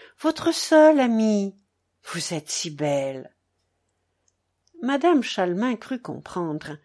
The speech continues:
Une légère répulsion, mêlée de crainte,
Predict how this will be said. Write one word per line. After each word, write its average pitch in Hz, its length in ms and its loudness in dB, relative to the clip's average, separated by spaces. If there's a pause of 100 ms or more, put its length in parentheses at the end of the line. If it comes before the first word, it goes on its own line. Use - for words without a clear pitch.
(580)
Une 262 220 0
légère 269 560 2
répulsion, 254 1040 -2 (180)
mêlée 220 260 -2
de 139 120 -8
crainte, 262 540 -2